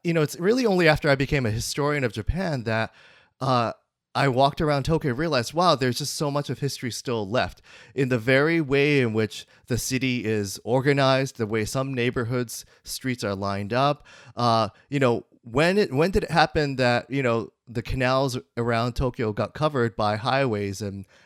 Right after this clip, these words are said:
and concrete and things like that, when, uh, apparently it used to be called the Venice of the East? Um, so, uh, I think you'll, you'll, I think there's a lot to be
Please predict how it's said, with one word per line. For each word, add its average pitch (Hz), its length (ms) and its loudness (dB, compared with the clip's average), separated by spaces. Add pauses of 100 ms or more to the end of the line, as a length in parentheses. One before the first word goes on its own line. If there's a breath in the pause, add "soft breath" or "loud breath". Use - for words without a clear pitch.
and 107 280 -6
concrete 127 460 -4
and 110 120 -4
things 123 200 -8
like 104 200 -6
that, 139 220 0
when, 113 260 -4 (280 loud breath)
uh, 110 300 0 (220)
apparently 143 720 -2
it 123 160 -6
used 131 220 -6
to 139 40 -16
be 143 100 -6
called 131 280 -4
the 117 60 -2
Venice 127 360 0
of 127 100 -4
the 127 120 -2
East? 135 560 -6
Um, 104 240 -2
so, 120 240 -2 (440 loud breath)
uh, 127 220 4
I 147 80 2
think 185 340 -2 (360)
you'll, 156 360 4
you'll, 160 460 0 (220)
I 147 80 2
think 170 160 -4
there's 160 160 0
a - 20 -2
lot 147 200 2
to 170 80 -6
be 135 280 -2